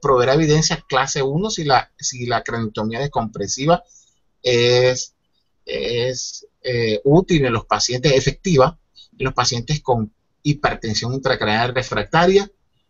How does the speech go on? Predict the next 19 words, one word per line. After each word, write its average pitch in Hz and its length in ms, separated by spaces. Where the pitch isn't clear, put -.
Incluyó 151 400
pacientes 160 520
entre 147 220
diez 143 200
y 165 40
sesenta 117 380
y 101 60
cinco 110 380
años. 190 480
La, 120 840
básicamente 135 720
se 127 100
está - 160
ofreciendo, 131 680
se 123 140
ofrece, 123 840
eh, 107 320
hemicraneotomía 117 720
descompresiva, 170 960